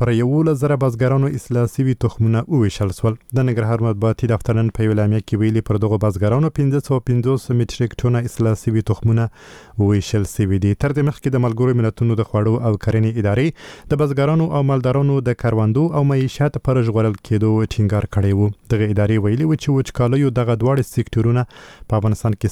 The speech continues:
سخت اغیزمن کړي دي. د ترکیې ولسمشر رجب طیب اردوغان نن په ترکمنستان کې د اقتصادي همکاریو سازمان په یوه سرمشریزه کې ګډون کوي. اردوغان پرون له خپل ترکمنستاني سیال قربان قلی بریدی محمدوف سره د خبرو لپاره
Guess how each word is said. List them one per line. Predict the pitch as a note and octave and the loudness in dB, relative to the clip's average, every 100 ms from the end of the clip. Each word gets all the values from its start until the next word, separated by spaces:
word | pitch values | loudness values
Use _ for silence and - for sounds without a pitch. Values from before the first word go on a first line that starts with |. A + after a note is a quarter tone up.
| - | -2
سخت | G#2+ - G#2+ | -2 -2 -2
اغیزمن | F#2+ F#2+ G2 G2 - | 0 0 2 0 0
کړي | G2 G2 G#2+ | -2 0 0
دي. | A2 _ _ - - - - - - - - | -2 _ _ -20 -20 -20 -20 -20 -20 -20 -2
د | D#3 D#3 | 0 2
ترکیې | D#3+ D#3 E3 D#3+ | 0 -2 0 0
ولسمشر | D#3 - D3 - C#3+ | -2 0 -2 0 -2
رجب | B2 C#3 - | 0 -2 0
طیب | C#3 C3+ | 0 0
اردوغان | B2+ B2 C3 B2+ | 0 0 0 0
نن | C3 A#2+ | 0 -2
په | B2 | -2
ترکمنستان | A#2 - B2 B2+ - E3 | -2 -2 -2 -2 0 -2
کې | D3 A2 | 0 0
د | A2+ | -2
اقتصادي | - - G#2+ A2+ | -2 -2 0 2
همکاریو | A2+ G#2 A2 A2 G#2+ | 0 0 0 0 0
سازمان | A2 G#2 B2 D#3+ | 0 0 0 0
په | D#3+ | 0
یوه | D3+ D3 | 0 0
سرمشریزه | - C3 C3 - F3+ B2+ | 0 0 -2 -2 -2 -2
کې | G#2 - A#2 G2+ | -4 -2 -2 0
ګډون | G#2+ G#2 G2+ - | 0 2 0 0
کوي. | G2+ A2 A#2+ - C3 | 0 0 -2 -4 -2
اردوغان | B2 A2+ A#2+ A2+ | 0 0 0 0
پرون | A#2 B2 | 0 2
له | A2+ - | 0 -2
خپل | A#2+ A#2 - | -2 -2 -2
ترکمنستاني | A2+ - G#2+ G2+ - G#2+ G#2+ | -4 0 -2 -2 -2 0 0
سیال | - A2 - | -2 -2 -2
قربان | A2 G#2 G#2+ G#2 | -2 0 -2 0
قلی | G#2+ G2+ A2 G#2 | -2 0 0 0
بریدی | G2+ G#2+ G#2 | 0 2 2
محمدوف | G2 G2+ G2+ D3 - | 2 0 0 -2 -2
سره | C3+ - - - - | -2 -4 -12 -10 -2
د | C#3+ - | -2 0
خبرو | D3 E3 | 0 2
لپاره | C#3 B2+ B2 | 0 0 0